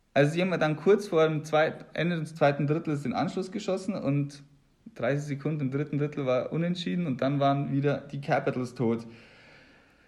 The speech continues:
Und die Islanders haben das gewonnen. Also Ovechkin noch kein Tor in der Serie. Jetzt,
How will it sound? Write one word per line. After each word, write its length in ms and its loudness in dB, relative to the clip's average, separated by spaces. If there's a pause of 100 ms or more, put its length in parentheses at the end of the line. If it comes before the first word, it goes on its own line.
(560)
Und 160 4
die 40 6
Islanders 300 4
haben 80 2
das 140 -4
gewonnen. 420 2 (160)
Also 460 4 (580)
Ovechkin 380 2
noch 140 2
kein 340 4
Tor 180 2
in 80 0
der 120 2
Serie. 600 4
Jetzt, 460 0